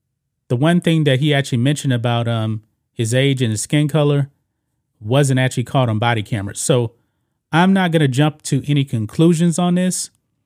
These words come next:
okay? I don't know this establishment. I'm just here reporting what we know so far.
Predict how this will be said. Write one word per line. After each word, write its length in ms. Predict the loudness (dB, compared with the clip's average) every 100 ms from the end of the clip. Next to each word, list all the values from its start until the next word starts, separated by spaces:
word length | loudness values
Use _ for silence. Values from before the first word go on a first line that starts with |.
| _
okay? 400 | -6 -2 0 -2 -6 _ _ _ -2
I 80 | 2
don't 180 | 2
know 160 | 4 4
this 240 | 2 0
establishment. 720 | -2 -2 0 -2 -2 -2 -2 -4 _ _ -4
I'm 140 | -2
just 200 | 0 0 0
here 100 | -2
reporting 540 | -2 0 0 2 2
what 180 | 0 -2
we 140 | -2
know 380 | -2 -2 -2 -6 _ _ _ _ _
so 300 | -6 -4 -2
far. 460 | 0 2 2 -2